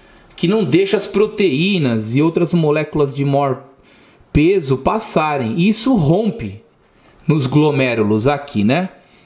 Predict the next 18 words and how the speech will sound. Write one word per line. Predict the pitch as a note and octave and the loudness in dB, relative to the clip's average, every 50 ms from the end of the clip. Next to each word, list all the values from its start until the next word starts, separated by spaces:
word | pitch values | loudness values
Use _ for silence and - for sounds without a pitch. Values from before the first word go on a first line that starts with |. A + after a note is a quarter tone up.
| - - | -6 0
Quando | - F#3+ A#3 A3+ A3+ | 0 2 2 2 0
chega | E3 - - F3+ E3+ D#3 D#3+ | 0 0 0 0 0 2 0
aqui | D3 D3 - D3+ | -2 0 -2 -2
na | D3 C#3+ | 0 0
arteríola | C#3 C3+ - D3+ C3+ B2+ C3+ C3+ C3+ C3+ | -2 -2 -2 -2 0 0 0 0 0 0
aferente, | C3 - - C3 B2+ C#3 F3 G#3+ A3 A3 - | -2 -4 -2 0 0 0 2 0 -2 -2 -2
o | E3+ | -2
glomérulo, | D#3+ F#3 G3 F#3 F#3 F#3 G3+ G#3 A3 | 0 0 0 2 0 0 0 0 0
ele, | A3 A#3+ B3 A#3 - | 0 0 0 0 -2
ele | G3+ G3+ G#3+ | -2 -2 -2
tá | - - - G#3+ G#3+ | -4 -2 -2 -2 -2
com | G#3+ - G3+ | -2 0 0
uma | G3+ G3 | 0 0
pressão | F#3+ - G3+ F3+ E3+ - - E3 | 2 0 0 0 0 0 -2 -2
muito | D#3+ D#3 D3+ C#3+ - | -2 -2 -2 -2 -2
alta, | D#3+ E3+ E3+ G#3 | -2 0 0 0
ele | G#3 A3+ B3+ | 0 0 0
arrebenta | B3+ A#3 G#3+ G3+ G3+ F#3+ G#3 A3 G3+ E3+ E3 E3+ F#3 G3 - - G#2+ F2 - | 0 0 0 0 2 2 2 2 0 0 -2 -2 -4 -4 -6 -8 -10 -12 -14